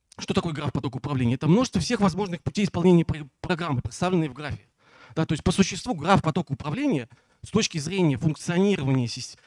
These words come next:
функционирования процесса, он является моделью этого процесса. Э, граф потока управления представляет из себя, э, э,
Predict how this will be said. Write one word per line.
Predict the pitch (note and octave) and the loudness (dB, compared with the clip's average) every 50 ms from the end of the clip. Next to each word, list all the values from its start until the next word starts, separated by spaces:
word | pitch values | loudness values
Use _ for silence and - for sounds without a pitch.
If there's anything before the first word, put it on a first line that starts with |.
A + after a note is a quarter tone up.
| _ - | _ -4
функционирования | - F3+ D#3+ - F#3+ F#3+ G3 G#3 G3+ F3 C#3 C3+ C3 B2 A#2 A#2 - | -2 0 2 2 4 6 6 4 4 2 0 0 0 0 -2 -6 -10
процесса, | - D3 D#3+ - - C4 C#4+ - - - A#2 G#2+ _ _ _ _ _ _ - | -10 -10 -10 -6 -4 -4 -4 -4 -6 -10 -14 -16 _ _ _ _ _ _ -4
он | - A#3+ | -2 -2
является | G#3 F#3 F#3+ G3+ F#3+ - - | -2 0 -2 -4 -4 -2 0
моделью | D3+ E3+ D3+ E3 E3+ D3 B2+ A2+ G#2 G2 - - - | 0 0 0 -2 -2 -2 -2 -2 -2 -4 -10 -16 -18
этого | C#3 - C3 B2+ | -16 -12 -12 -12
процесса. | - - A#2 - A#2+ A2+ - - _ _ _ _ _ - - - _ _ | -12 -14 -16 -14 -16 -16 -16 -18 _ _ _ _ _ -20 -20 -20 _ _
Э, | _ - C#3+ C#3 | _ -20 -20 -14
граф | B2 D3+ G#3+ - | -8 -6 -4 -2
потока | - A3 - A3+ - - | 0 2 4 2 2 2
управления | F#3+ - G3+ G3+ G#3 C4 C4 A3+ | 0 -4 -2 -2 -2 0 0 -2
представляет | D#3 - D3+ - - F3+ F#3+ F#3+ F3 D#3+ - | -2 -4 -6 -10 -10 -10 -8 -8 -10 -10 -10
из | D#3 - | -10 -8
себя, | - D#3 D3 D#3 D3 C#3 - _ _ _ _ _ _ _ _ _ _ _ _ _ - | -6 -4 -4 -4 -4 -4 -8 _ _ _ _ _ _ _ _ _ _ _ _ _ -10
э, | D#3 | -10
э, | C#3+ C3 C3 B2+ A#2 A2+ A2+ - - G2+ C3+ C#3 B2+ A#2+ A#2+ | -8 -8 -8 -10 -8 -6 -6 -6 -6 -8 -8 -8 -8 -6 -8